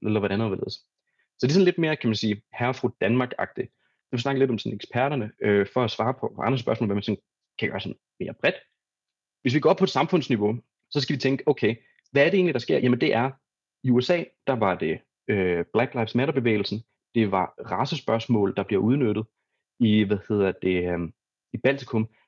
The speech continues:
der er det, øh, den russiske diasporas his-, historiske, etniske, øhm, også socioøkonomiske glidninger med,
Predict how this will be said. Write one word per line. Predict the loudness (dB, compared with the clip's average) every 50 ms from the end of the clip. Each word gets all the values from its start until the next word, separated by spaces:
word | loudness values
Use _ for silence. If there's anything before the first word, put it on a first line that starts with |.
| _ _ -2
der | 0 0 0 0
er | 0 0 0
det, | 0 0 0 0 0 0 -2 -4 -2
øh, | -2 0 0 0 0 0 -2 -4 -6 _ _ _ _ _ _ -2
den | -2 2
russiske | 2 2 2 0 -2
diasporas | 0 0 0 0 0 -2 -2 -2 -2 -2 -4 -6 -12 -14 _ _ _ _ _ _ _ _ _ _ _ _ _ _ _ -16
his-, | -12 -8 -4 -4 -2 -2 -4 -2 -2
historiske, | -2 0 0 0 2 2 2 0 0 0 -2 0
etniske, | 0 0 -2 -2 -4 -4 -2 0 -2 -2 -2 -4 _ -2 0
øhm, | 2 4 4 2 2 0 0
også | 0 0 0 -2
socioøkonomiske | -2 -2 0 0 0 0 0 0 0 0 0 -2
glidninger | 0 2 2 4 4 2 2 2
med, | 4 4 2 2